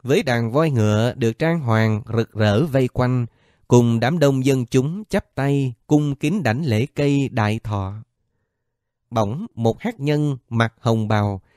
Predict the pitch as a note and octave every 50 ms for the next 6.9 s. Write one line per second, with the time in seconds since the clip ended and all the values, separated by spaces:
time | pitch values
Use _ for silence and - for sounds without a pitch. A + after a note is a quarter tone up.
0 | _ _ _ _ - C#3 C3+ - - C#3 C#3 C3 A2+ A2 G2+ F#2+ G2 B2+ E3+ G#3
1 | - _ _ _ _ _ - A#2+ A#2 A2+ A2 G#2+ - C3 C#3 E3 D#3+ C3+ C3 C3+
2 | E3+ G#3 - C#3+ C3+ C3 B2 - C3 B2+ C3 C3 C3 A#2+ - _ _ _ _ -
3 | - A#2 B2+ C#3+ F#3 A3+ - _ - B2+ A2+ - _ _ - D3 D3 D3+ D3+ D3+
4 | C#3+ B2+ - A2+ G#2+ G#2 G#2+ A#2 A#2 D3 G#3 A3+ - _ _ _ _ _ _ _
5 | _ _ - A2+ A2+ A2 - - - C3 B2+ B2+ B2 B2 A#2 B2 C3 B2 A#2+ A2
6 | - B2+ C3 D#3 F3+ - - A2+ G2+ G2+ A#2 B2 A#2+ A#2+ C#3+ E3 G3